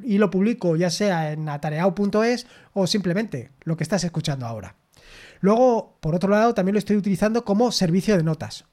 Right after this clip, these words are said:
un Evernote particular. Este Evernote viene heredado de, eh, aplicaciones Android como pueden ser Zettel Notes o como puede ser Git Journal. Sin embargo, ni a Zettel Notes ni a Git Journal les he llegado a sacar partido.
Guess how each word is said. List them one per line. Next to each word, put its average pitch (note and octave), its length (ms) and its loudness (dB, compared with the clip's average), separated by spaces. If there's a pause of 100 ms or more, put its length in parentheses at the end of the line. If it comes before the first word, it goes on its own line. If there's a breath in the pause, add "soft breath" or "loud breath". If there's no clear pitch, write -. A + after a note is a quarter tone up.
un G3 380 4
Evernote G3 680 4 (360)
particular. D#3+ 600 0 (800 loud breath)
Este A3+ 240 2
Evernote A3 560 2 (140)
viene G3 260 4
heredado G3+ 440 4
de, G3 480 0
eh, F3+ 220 -2
aplicaciones F3 880 -2
Android F#3+ 420 0
como D#3 260 -2
pueden E3+ 220 0
ser F3+ 260 -2
Zettel F#3+ 320 -2
Notes G#3+ 440 0
o G3 120 0
como F3 200 0
puede F3 140 -2
ser F3+ 180 -2
Git D#3 160 -2
Journal. C3+ 440 -4 (600 loud breath)
Sin G#3+ 180 4
embargo, A3+ 440 2
ni F#3+ 160 4
a E3 280 0
Zettel G#3 400 0
Notes G#3 220 2
ni F3+ 100 2
a E3 100 0
Git E3+ 200 -2
Journal G#3 400 2
les - 180 0
he G3 80 2
llegado G3 380 2
a F3 40 2
sacar F3 380 -2
partido. D3+ 500 -2